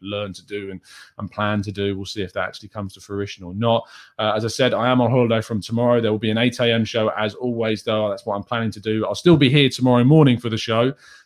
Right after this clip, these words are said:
um, but from Tuesday to Friday, I'll be, uh, doing the shows from the Peak District in the U K and pray that we've got good, uh, internet <laughs> connection is what I'm hoping for. If not, I'm sorry,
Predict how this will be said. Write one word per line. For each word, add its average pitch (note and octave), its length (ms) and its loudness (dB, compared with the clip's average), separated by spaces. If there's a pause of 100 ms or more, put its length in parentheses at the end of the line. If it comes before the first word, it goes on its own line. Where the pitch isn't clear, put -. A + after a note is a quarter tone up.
(100)
um, A2 260 -4
but G#2 120 -6
from G#2+ 460 -6 (200)
Tuesday C3 600 2
to A2 120 -14
Friday, G#2+ 580 -2 (120)
I'll G#2 160 -2
be, G2 580 -4
uh, F#2+ 300 -6
doing G2+ 240 -6
the F#2+ 80 -6
shows F#2+ 420 -6
from G#2+ 480 -6
the G#2 80 -8
Peak E3+ 260 -8
District - 600 -12
in G2+ 140 -12
the G2 80 -8
U G2+ 160 -10
K C#3 420 -8
and A#2+ 340 -8
pray C3+ 380 0
that C3+ 160 -2
we've C3+ 160 -2
got C3 260 -4
good, C3 300 0 (260)
uh, A#2 240 2
internet A#2 440 -4
<laughs> - 40 -20
connection A2 520 -4 (400)
is A2+ 160 -2
what A2+ 80 0
I'm G#2+ 140 -2
hoping F2+ 380 -10
for. - 240 -20 (220)
If - 160 -6
not, G3+ 260 6 (320)
I'm A#2+ 140 -2
sorry, E2+ 320 -6